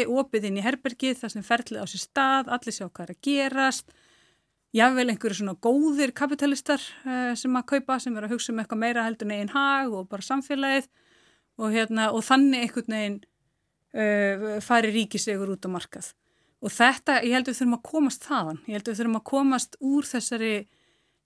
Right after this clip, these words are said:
villusýn, eh, að svona kerfi geti einhvern veginn bara virkað bara ofboðslega þægilega og verði ekki til þess að auka ójöfnuð, verði ekki til þess að, eh, færa,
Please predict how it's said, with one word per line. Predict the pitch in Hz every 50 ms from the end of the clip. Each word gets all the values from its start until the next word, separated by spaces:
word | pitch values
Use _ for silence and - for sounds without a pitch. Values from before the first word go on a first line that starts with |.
| -
villusýn, | 214 262 262 - - 247 233 214 - - 220 196 185 175 175 196 - - 285 -
eh, | 226 214 208 202 202 196 190 -
að | 233 220 208 208 208 202 - -
svona | - - 247 240 262 262 247 240 240
kerfi | - 247 254 262 254 214 208 208
geti | - 233 233 233 - 220
einhvern | - - 208 208
veginn | 202 196 196
bara | 208 208 196
virkað | 233 240 - - - - 214 196 180
bara | 208 196 202
ofboðslega | 190 - 202 - - 202 -
þægilega | 226 226 226 208 196 196 190 185 185 185 - _ _ _ _ _ _ _ _ _ - -
og | 220 208
verði | 214 208 214 233
ekki | 254 - - 269 -
til | - 233 226
þess | 214 -
að | 214 214
auka | 214 - - 202 208
ójöfnuð, | 208 208 202 208 202 202 196
verði | 202 196 220
ekki | 233 - - 254 -
til | - 254 233
þess | 220 208 - -
að, | 220 208 208 208 - _ _ _ _ _ _ _ _ _ _ _ _ -
eh, | 214 208 208 202 202 202
færa, | 202 - 247 226 220 220 220 220 226 220 214